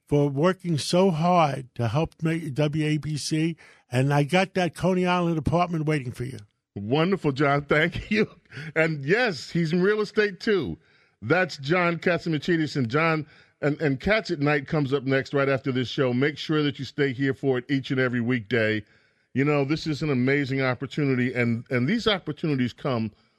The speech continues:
Speaker 2: because of people like John Catsimatidis, who take advantage of the dream that they have, and because they do that, they're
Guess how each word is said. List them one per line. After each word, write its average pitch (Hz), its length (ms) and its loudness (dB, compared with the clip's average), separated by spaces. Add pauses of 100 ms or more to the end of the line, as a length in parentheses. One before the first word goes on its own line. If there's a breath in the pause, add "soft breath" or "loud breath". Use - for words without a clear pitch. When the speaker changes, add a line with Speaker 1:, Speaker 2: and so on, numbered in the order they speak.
(160)
Speaker 2:
because 135 640 0 (240)
of 131 300 -2
people 127 580 -2 (160)
like 113 540 -2 (300)
John 127 420 0
Catsimatidis, 110 880 -4 (380 soft breath)
who 113 180 0
take 151 280 -2
advantage 156 520 -2
of 135 160 -2
the 135 80 -2
dream 104 600 -2 (760)
that 123 220 -2
they 139 220 2
have, 78 440 -4 (320)
and 127 160 0
because 143 460 0
they 139 140 0
do 123 300 -2
that, 117 300 0
they're 131 220 0